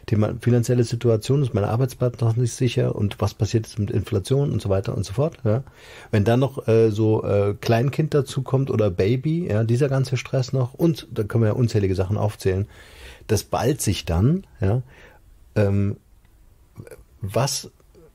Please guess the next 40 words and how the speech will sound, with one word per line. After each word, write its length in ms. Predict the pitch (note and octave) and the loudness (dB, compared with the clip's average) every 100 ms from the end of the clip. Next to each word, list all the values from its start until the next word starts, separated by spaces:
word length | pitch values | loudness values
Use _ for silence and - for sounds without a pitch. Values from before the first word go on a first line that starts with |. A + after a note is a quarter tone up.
| _ _ _ _ | _ _ _ _
ist 140 | A#2 | 0
es 120 | E3+ D#3 | 2 2
eine, 280 | B2+ - - | 0 -2 0
eine, 340 | G#2+ G#2 G#2+ - | 2 2 -2 -4
wie 80 | G#2 | 0
soll 100 | G2 | 2
ich 60 | |
sagen, 220 | C#3 C#3+ G2+ F2+ - | 2 0 0 -2 2
ist 20 | A#2+ | 2
es 160 | A2+ A#2+ | 4 2
eine 80 | |
neue 300 | G#2 G2+ G2 | 2 4 2
Zeit, 440 | - - F#2+ B2 D#3 | 0 -4 0 2 2
in 120 | C3+ | 2
der 180 | A2 G#2+ | 2 4
wir 280 | A2 A2 G2+ | 2 2 0
in 140 | G2+ | 0
schnelleren, 640 | - G#2+ G#2+ A#2+ A2+ G#2 | 0 2 4 4 2 -2
in 160 | - G2+ | 0 2
den 120 | G2+ | 2
schnelleren 560 | - A2+ A2+ A#2 F#2+ - _ | 2 2 4 2 -2 -4 _
Austausch 720 | - G#2+ B2+ - D3+ D#3 - | 0 0 -2 -4 -2 -2 -2
gehen? 260 | - E3 E3 | -4 -2 -2
Austausch 460 | G2 G#2+ - A2 G#2+ | -2 -2 0 -2 0
meine 200 | G#2 G#2 | 2 0
ich 120 | - | 0
mit 200 | G#2 F#2 - - - - | -4 -4 -14 -20 -20 -4
dem 120 | G#2+ F#2 | -4 -2
Partner 380 | G#2 A2 G#2 | -4 0 0
wechseln? 500 | F2+ G#2 - F3 G#3+ - _ _ _ - - | 0 -2 -2 -2 -4 -14 _ _ _ -20 -6
Oder 360 | - A#2 A#2+ B2 | 0 2 2 2
ist 180 | A#2 - | -2 -2
es 140 | A#2 | -4
eher 240 | - A2 A2+ | 2 4 4
so 160 | A#2+ | 4
ein, 360 | A2+ G2+ G#2+ G#2 | 2 4 4 2
äh, 480 | - G#2 G2+ G2 G2+ - _ _ _ _ _ | 2 2 2 2 0 -6 _ _ _ _ _
ich 180 | G#2+ - | -2 0
weiß 260 | G2+ - | 0 2
nicht, 300 | G#2+ G#2 - | 0 0 -8